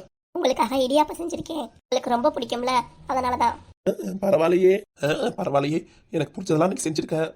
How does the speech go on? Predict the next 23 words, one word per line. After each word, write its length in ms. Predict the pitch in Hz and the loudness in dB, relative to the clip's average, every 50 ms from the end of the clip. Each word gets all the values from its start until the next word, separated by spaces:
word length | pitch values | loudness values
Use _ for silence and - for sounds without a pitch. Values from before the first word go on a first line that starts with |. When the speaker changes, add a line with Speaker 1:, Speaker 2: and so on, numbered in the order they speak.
| _ _ _ - | _ _ _ -12
Speaker 2:
காலையிலேயே 360 | - 156 147 151 151 160 180 185 | 0 0 2 2 4 4 4 4
ஒரு 100 | 185 160 | 2 2
வெட்டி 180 | 160 156 247 | -2 -4 -4
வெட்டிட 220 | - - - 156 151 | -6 -4 -4 -4 -2
வேண்டியதான். 380 | 151 147 156 147 143 139 - - - _ _ | -2 -2 -2 -2 -2 -4 -4 -12 -20 _ _
என்ன 200 | 156 151 151 156 | -6 -4 -4 -2
தேவி? 240 | 156 156 151 160 165 151 - - - _ _ _ | -2 0 0 0 0 -2 -6 -12 -20 _ _ _
Speaker 1:
அப்படியே 280 | - - 247 226 247 302 | -12 -8 -2 0 0 2
தேங்காய் 320 | - - 233 262 285 285 285 | 2 0 0 2 0 0 2
பாலும் 220 | 269 254 285 285 | 0 0 0 -2
இருக்குங்க. 280 | 247 - - 240 240 240 262 320 - - _ _ - | -2 -4 -6 -4 -4 -4 -4 -6 -10 -14 _ _ -2
Speaker 2:
ஆ, 80 | 196 190 165 | 0 0 0
சூப்பர். 460 | - - 262 277 - 160 147 139 - - - - _ _ _ _ - | -2 -4 -6 -4 -2 -2 -2 -2 -4 -10 -18 -20 _ _ _ _ -14
Speaker 1:
தேங்காய் 400 | - - 226 233 240 277 262 254 | -6 -2 0 2 2 2 2 2
பாலை 160 | 302 254 269 | 2 0 0
நாட்டு 260 | 302 262 262 254 - | 0 0 -2 -2 -4
சக்கரை 220 | - - - 254 233 | -6 -4 -4 -2 -2
போட்டிருக்கேன். 420 | 254 233 262 247 - 226 214 190 - - _ - | -2 -4 -4 -4 -4 -4 -4 -4 -8 -12 _ -6
Speaker 2:
அதான் 280 | 143 151 143 165 196 208 | -6 -2 0 0 0 2
உடம்புக்கு 300 | - 156 160 156 - 147 | 0 0 0 -2 -2 -2
நல்லது. 240 | 147 151 160 139 147 143 - _ _ _ _ | -2 -2 -2 -4 -6 -10 -12 _ _ _ _
Speaker 1:
சரி 200 | - 349 349 - | -4 -2 -2 0
வாங்க, 220 | 233 233 233 233 | 0 0 0 -2